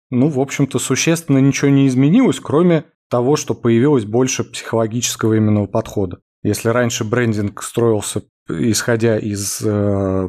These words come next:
продукта больше, из того, кем себя считает компания, то щас брендинг, э, исходит из, э,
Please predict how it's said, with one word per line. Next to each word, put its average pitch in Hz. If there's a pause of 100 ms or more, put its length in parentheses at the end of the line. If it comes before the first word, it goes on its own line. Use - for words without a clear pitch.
продукта 190 (200)
больше, 127 (240)
из 110
того, 120 (200)
кем 127
себя 117
считает 117 (200)
компания, 117 (200)
то 110
щас 196
брендинг, 143
э, 117
исходит 127
из, 117
э, 110